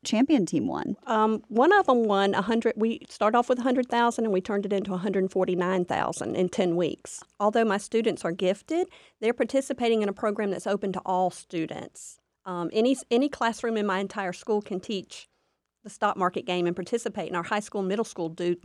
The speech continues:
Speaker 2: do that from time to time, too. So it's not just for gifted kids, it's for everybody. Homeschool, classrooms, anybody's welcome to participate.
Speaker 1: All right.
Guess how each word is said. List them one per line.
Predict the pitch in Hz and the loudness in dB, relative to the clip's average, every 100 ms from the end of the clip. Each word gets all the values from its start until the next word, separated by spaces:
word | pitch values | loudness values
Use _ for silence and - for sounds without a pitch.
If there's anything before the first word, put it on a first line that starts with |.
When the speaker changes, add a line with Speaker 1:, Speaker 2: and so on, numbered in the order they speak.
| - | -10
Speaker 2:
do | - 208 | -4 0
that | 175 - | 0 -2
from | 170 | -4
time | 175 160 151 | -6 -8 -8
to | |
time, | 175 170 151 | -10 -10 -10
too. | - 185 | -6 -6
So | - | -6
it's | - | -6
not | 302 440 | -4 -4
just | 415 339 | -6 -8
for | 262 | -6
gifted | 269 320 208 | -6 -6 -8
kids, | 214 180 | -6 -6
it's | 294 - | -8 -8
for | - | -6
everybody. | - 208 156 - 135 - - - | -4 -2 -4 -6 -8 -10 -14 -4
Homeschool, | 269 285 277 - 277 262 262 - _ _ _ _ _ | 0 2 0 0 2 4 2 -4 _ _ _ _ _
classrooms, | - - 269 262 262 247 | -6 -4 -4 -4 -2 0
anybody's | 247 220 180 160 165 - | 0 0 2 0 -2 -8
welcome | 190 180 180 175 | -4 -4 -4 -8
to | 180 | -10
participate. | - - 175 - 165 - - _ - | -12 -12 -12 -12 -12 -14 -18 _ -2
Speaker 1:
All | 202 | 2
right. | 185 170 143 | 4 4 2